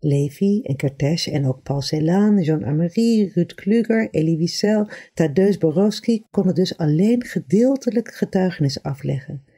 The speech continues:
Zij werden niet vermoord en konden daarna alleen onvolledig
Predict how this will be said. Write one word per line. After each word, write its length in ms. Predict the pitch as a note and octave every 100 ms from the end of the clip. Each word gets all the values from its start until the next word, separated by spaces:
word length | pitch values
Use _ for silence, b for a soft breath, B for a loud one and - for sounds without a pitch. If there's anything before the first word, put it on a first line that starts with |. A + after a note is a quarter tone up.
| b b b
Zij 240 | - - E3+
werden 240 | E3+ D3+
niet 180 | E3 G#3+
vermoord 640 | - G#3 G3 F#3+ G3+ - b b b b
en 160 | E3
konden 520 | - G3+ G3+ A3 B3 -
daarna 560 | C3 C#3+ D#3+ F#3 G#3+ B3 _
alleen 600 | D#3 D3 E3+ F#3 G3 G3+ _ _
onvolledig 960 | A3 G#3+ G#3 - E3+ F3 F3+ F3 -